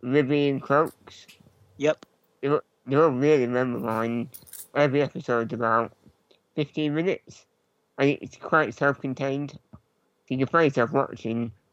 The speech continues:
Speaker 1: just a few in a row without even blinking. Um, it's quite funny,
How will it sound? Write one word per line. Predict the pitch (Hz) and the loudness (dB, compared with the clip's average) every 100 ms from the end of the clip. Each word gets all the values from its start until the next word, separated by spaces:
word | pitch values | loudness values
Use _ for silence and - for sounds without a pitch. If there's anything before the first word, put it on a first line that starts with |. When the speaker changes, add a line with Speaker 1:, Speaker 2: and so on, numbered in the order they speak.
| _ _ | _ _
Speaker 1:
just | - 131 | -8 -8
a | 127 | -2
few | 135 123 | 2 4
in | 117 | 4
a | |
row | 117 120 | 4 4
without | 113 117 113 | 4 2 2
even | 113 117 110 110 - _ _ _ _ _ | -2 -2 -4 -4 -10 _ _ _ _ _
blinking. | - 139 139 107 - _ | 0 0 0 -4 -6 _
Um, | - 113 110 113 - _ _ _ | -2 0 2 0 -2 _ _ _
it's | - 117 | -6 -4
quite | - 127 95 | 0 0 0
funny, | - 127 127 127 | 0 2 2 -2